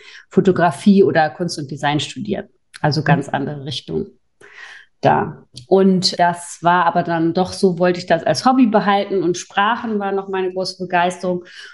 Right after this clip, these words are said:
Speaker 1: Ich hatte von anderen erfahren, dass es Afrikanistik als Studium gibt und man da afrikanische Sprachen lernt.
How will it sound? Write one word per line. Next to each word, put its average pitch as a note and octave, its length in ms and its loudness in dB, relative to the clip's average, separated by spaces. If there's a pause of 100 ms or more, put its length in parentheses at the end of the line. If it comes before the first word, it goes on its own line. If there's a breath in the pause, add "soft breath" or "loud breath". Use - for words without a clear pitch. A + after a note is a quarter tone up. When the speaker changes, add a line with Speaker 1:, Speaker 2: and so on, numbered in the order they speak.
Speaker 1:
Ich - 140 -6
hatte F#3 240 0
von F3+ 180 -2
anderen E3+ 300 2
erfahren, F3 420 0
dass E3 200 -2
es - 120 -8
Afrikanistik G3+ 760 0
als F3 160 2
Studium F3+ 320 0
gibt F#3 220 -2
und E3+ 100 0
man E3 160 2
da D#3+ 180 0
afrikanische E3+ 560 -4
Sprachen G3 440 2
lernt. F3 380 4